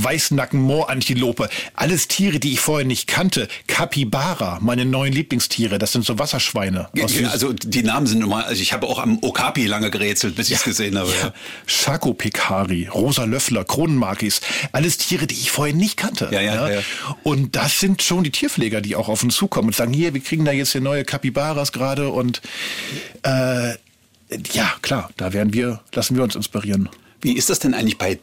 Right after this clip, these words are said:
Speaker 2: tausend Folgen? Sind die Tierpfleger über die Jahre lockerer geworden im Umgang mit euch oder ist es vielleicht heute sogar,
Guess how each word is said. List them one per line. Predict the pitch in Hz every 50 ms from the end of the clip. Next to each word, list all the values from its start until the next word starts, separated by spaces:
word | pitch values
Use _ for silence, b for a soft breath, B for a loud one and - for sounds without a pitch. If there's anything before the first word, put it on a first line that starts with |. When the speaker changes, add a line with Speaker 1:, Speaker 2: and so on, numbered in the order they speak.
| _
Speaker 2:
tausend | - - - 113 117 110 - 120 -
Folgen? | - - 117 113 107 117 117
Sind | - - 113 - -
die | 220 -
Tierpfleger | - - 165 175 160 - - 139 127 123 127
über | 123 - 123 123 113
die | - 117 107
Jahre | 107 107 110 113 107 - 104
lockerer | 98 92 95 98 113 147 - 208 196 - 202 196
geworden | 175 190 175 175 185 185 - 185
im | 185 180
Umgang | 180 185 180 170 170 170
mit | 170 160 - -
euch | 127 151 170 -
oder | 151 117 113 -
ist | - -
es | 135 110 -
vielleicht | - - 110 107 104 - -
heute | 120 113 107 113
sogar, | 98 120 98 - 110 107 107 107 104 -